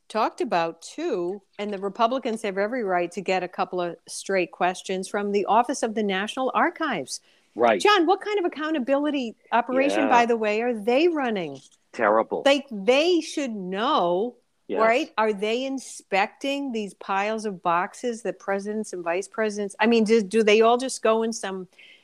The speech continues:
Speaker 1: you know, these volu-, you know, huge, um, sprawling rooms? <laughs> And then, I don't
Speaker 2: Yeah.
Speaker 1: know, does it never see the light of day? So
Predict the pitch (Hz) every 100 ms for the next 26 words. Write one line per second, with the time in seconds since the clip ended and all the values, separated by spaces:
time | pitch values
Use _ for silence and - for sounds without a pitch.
0 | _ 208 202 196 190 185 165 175 - 165
1 | 185 196 202 - 208 175 - 226 226 220
2 | 185 - - 160 160 _ - 180 170 165
3 | 160 - - 196 196 214 196 165 175 190
4 | 220 294 311 - - 330 - 294 254 220
5 | 220 254 180 165 202 208 196 202 202 208
6 | 214 190 190 185 180 185 208 - 214